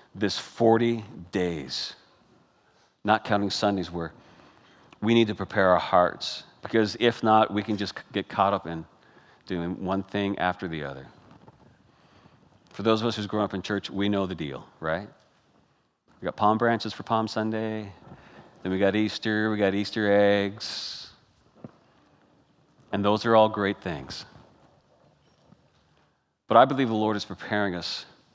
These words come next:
for this season that we're coming into. And for some of you, you may be coming out of,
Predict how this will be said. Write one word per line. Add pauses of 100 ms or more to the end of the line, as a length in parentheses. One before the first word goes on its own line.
(720)
for
this
season
that
we're
coming
into. (1800)
And
for
some
of
you, (1500)
you
may
be
coming
out
of,